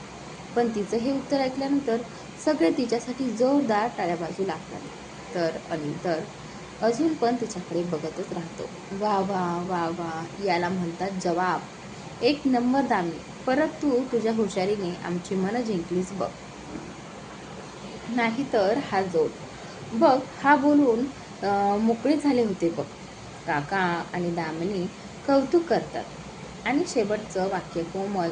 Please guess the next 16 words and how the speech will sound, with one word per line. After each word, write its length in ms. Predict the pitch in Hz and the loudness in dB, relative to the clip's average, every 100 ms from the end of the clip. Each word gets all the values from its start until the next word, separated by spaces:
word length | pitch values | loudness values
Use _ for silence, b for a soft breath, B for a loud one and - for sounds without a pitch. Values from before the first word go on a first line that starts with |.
| 165 | 0
आणि 160 | 175 | -2
रोहनकडे 520 | 165 165 170 - 165 202 | 0 -2 -6 -4 -4 -2
बघत 400 | 196 190 190 214 | -2 -4 -4 -4
हसू 220 | 220 262 | -2 -2
लागतं, 340 | 170 - - - - B B B - | -2 -4 -12 -14 -14 B B B -2
तर 120 | 277 285 | 2 4
त्यांना 260 | 226 220 233 | 4 4 0
हसताना 500 | 214 180 175 175 180 | 0 0 0 2 2
बघून 440 | 196 208 190 170 214 | 0 -2 -2 -2 0
कोमल 300 | 247 262 294 | 2 6 6
आणि 200 | 269 247 | 4 2
रोहन 340 | 220 180 185 196 | 2 0 0 -2
जास्त 300 | 160 143 - | -2 -4 0
असं 240 | 190 185 220 | 0 0 0
लाजून 380 | 190 156 160 160 | 0 0 -4 -6
जातात. 320 | 123 - | -8 -10